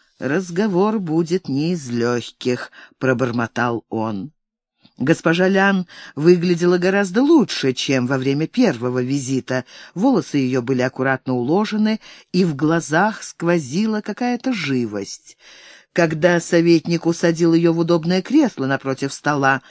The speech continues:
судья Ди с печалью в голосе произнес: "Госпожа, я нашел, наконец, достаточно улик для ареста Линь Фаня. В то же время я раскрыл еще одно убийство,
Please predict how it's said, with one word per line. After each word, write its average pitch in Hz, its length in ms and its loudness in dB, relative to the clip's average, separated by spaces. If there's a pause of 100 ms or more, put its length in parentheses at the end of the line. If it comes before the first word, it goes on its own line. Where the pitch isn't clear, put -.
(340)
судья 147 720 2
Ди 147 400 -2
с - 120 -14
печалью 190 680 -2
в 175 100 -4
голосе 156 640 0 (220)
произнес: 135 880 -2 (260)
"Госпожа, 123 840 -4 (340)
я 180 180 2
нашел, 226 440 0
наконец, 131 800 -4
достаточно 131 960 -4
улик 139 320 -4
для 123 220 -4
ареста 139 600 -2 (260)
Линь 147 380 0
Фаня. 131 640 -2 (340)
В - 120 -20
то 175 200 4
же 190 160 0
время 196 440 2
я 156 300 -2
раскрыл 170 560 0
еще 156 420 -4
одно 180 380 -2
убийство, 160 720 -4